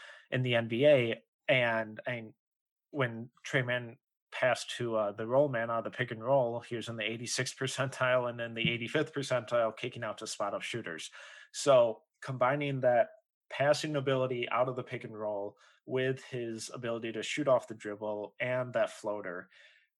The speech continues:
and he, it's, it could be a real nightmare for defenses to try and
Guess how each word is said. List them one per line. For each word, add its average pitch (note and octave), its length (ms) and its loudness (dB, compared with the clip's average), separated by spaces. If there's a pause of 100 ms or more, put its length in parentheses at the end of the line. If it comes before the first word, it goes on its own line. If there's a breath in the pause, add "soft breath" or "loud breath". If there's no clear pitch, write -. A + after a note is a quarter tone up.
(120)
and A#2+ 280 -2
he, D3 380 -6
it's, C#3+ 220 -4 (580)
it C#3+ 160 -2
could E3+ 140 -2
be C3+ 160 0
a B2+ 80 -2
real A#2+ 500 -2
nightmare G#2 600 -6
for A2+ 160 -8
defenses G2+ 560 -8
to A#2 100 -8
try G2+ 280 -4
and F#2+ 340 -8